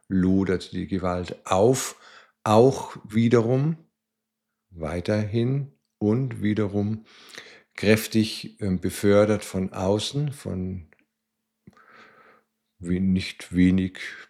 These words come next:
bekannten Mächten. Der Kampf um die Macht in Venezuela, nämlich der Kampf darum, diese Macht zu beseitigen. Und es ist also ein,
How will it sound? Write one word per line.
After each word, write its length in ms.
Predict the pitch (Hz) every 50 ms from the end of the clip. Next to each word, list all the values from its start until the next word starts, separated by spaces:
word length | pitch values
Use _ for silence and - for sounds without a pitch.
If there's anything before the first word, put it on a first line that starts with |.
| _ _ _ _
bekannten 720 | - 95 - - 107 101 104 104 - 110 104 101 101 95 - _ _
Mächten. 760 | - 107 98 95 92 98 107 113 117 - - - 151 165 175 170 - - _ _ _ - - - - - - - - - - - _ _ _ _ _ _ _ -
Der 300 | 113 107 104 101 95 85
Kampf 600 | - _ - - - 156 147 113 - - - - - _
um 320 | - 123 120 123 123 123 117
die 140 | 107 110 107
Macht 580 | 107 104 101 - - - - _ - - - _
in 360 | - 110 98 92 92 92 92
Venezuela, 800 | 98 98 95 95 92 - - - 117 120 117 101 85 71 - - - _ _ _ _
nämlich 540 | - 113 98 87 87 87 85 80 - - -
der 140 | - 87 87
Kampf 280 | - - 87 85 - -
darum, 520 | 90 85 87 87 87 87 87 85 82 -
diese 500 | - 95 92 92 82 82 85 80 82 82 - _
Macht 400 | - 92 87 82 82 - - _ -
zu 120 | - 85 80
beseitigen. 640 | 87 - - 90 90 90 85 - 85 - - 73 - - - - - - - - - - - - - - - - - - _ _
Und 140 | - 120 113
es 60 | 113
ist 140 | 113 107 -
also 360 | - 101 101 95 - 101 101
ein, 400 | - 92 92 90 90 92 87